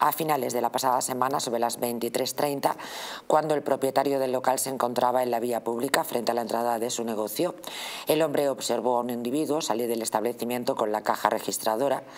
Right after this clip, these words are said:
e intentando emprender la huida. El dueño salió tras él de manera valiente y con ayuda de otras personas que se encontraban en la calle,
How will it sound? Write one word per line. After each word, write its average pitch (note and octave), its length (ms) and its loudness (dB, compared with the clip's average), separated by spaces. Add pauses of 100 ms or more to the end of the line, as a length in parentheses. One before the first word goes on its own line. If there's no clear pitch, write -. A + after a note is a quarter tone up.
(260)
e A#3 100 2
intentando G#3+ 680 0
emprender B2 440 0
la F#2+ 120 0
huida. F2 320 -2 (580)
El A#2 140 0
dueño A#2 340 0
salió G2+ 580 0
tras F#2+ 260 0
él C3 160 0
de C3+ 80 -6
manera G2+ 260 2
valiente A#2+ 520 0 (360)
y - 100 -2
con A#2 200 8
ayuda A#2 320 2
de A2 120 -2
otras A2+ 240 0
personas A#2+ 520 2
que - 140 -4
se - 100 -2
encontraban G#2 560 2
en B2 140 -2
la C3 100 -2
calle, B2 340 2